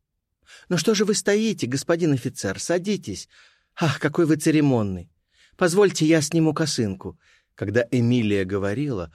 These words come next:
она беспрестанно поворачивала голову из стороны в сторону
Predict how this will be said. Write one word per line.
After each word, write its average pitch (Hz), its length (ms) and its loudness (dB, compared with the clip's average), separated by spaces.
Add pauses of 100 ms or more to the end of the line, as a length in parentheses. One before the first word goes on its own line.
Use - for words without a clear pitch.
(120)
она 117 220 -2
беспрестанно 127 920 -2
поворачивала 113 680 -2
голову 123 480 0
из - 160 -6
стороны 113 380 -4
в - 60 -8
сторону 82 480 -4